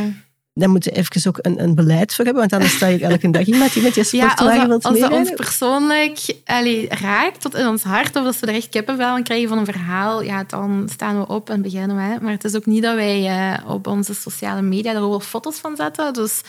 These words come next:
Speaker 1: Mhm.
Speaker 2: we zijn op dat opzicht ook niet dat we daar heel hard mee, eh, mee naar buiten
Speaker 1: Mhm.
Speaker 2: komen. En ja,
Speaker 1: Mhm.
Speaker 2: ja, ja.
Speaker 1: Ja.
Speaker 2: Dus ja, ze weten ons dan wel te vinden via via.
Speaker 1: Ja, ja. Leergeld, hè, dat is ook een woord dat ik vaak gebruik in, in,
Speaker 2: Mhm.
Speaker 1: in de prachtige reis van het ondernemerschap. We hebben allemaal leergeld betaald om
Speaker 2: Ja.
Speaker 1: tot een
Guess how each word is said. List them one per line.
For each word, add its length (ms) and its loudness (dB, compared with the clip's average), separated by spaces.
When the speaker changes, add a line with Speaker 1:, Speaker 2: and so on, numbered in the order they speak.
Speaker 1:
Mhm. 200 4
Speaker 2:
we 80 4
zijn 220 4
op 140 0
dat 240 0
opzicht 440 -2
ook 180 -2
niet 800 0
dat 180 -6
we 60 -10
daar 100 -6
heel 280 -2
hard 300 -6
mee, 240 -2
eh, 360 -6
mee 100 -2
naar 100 -2
buiten 340 4
Speaker 1:
Mhm. 80 0
Speaker 2:
komen. 420 -2
En 100 -8
ja, 60 -6
Speaker 1:
Mhm. 300 4
Speaker 2:
ja, 220 -2
ja. 180 -12
Speaker 1:
Ja. 240 4
Speaker 2:
Dus 240 -10
ja, 220 -8
ze 120 -8
weten 240 -4
ons 140 0
dan 100 0
wel 140 -2
te 140 -8
vinden 320 -2
via 240 -6
via. 240 -6
Speaker 1:
Ja, 220 2
ja. 180 -4
Leergeld, 800 6
hè, 60 4
dat 120 2
is 80 4
ook 100 0
een 100 6
woord 160 6
dat 100 -8
ik 120 0
vaak 280 2
gebruik 400 2
in, 180 4
in, 140 6
Speaker 2:
Mhm. 100 4
Speaker 1:
in 180 2
de 280 2
prachtige 360 0
reis 240 4
van 100 4
het 80 2
ondernemerschap. 640 2
We 40 -2
hebben 180 -2
allemaal 280 0
leergeld 460 0
betaald 460 -2
om 80 4
Speaker 2:
Ja. 60 4
Speaker 1:
tot 80 0
een 60 0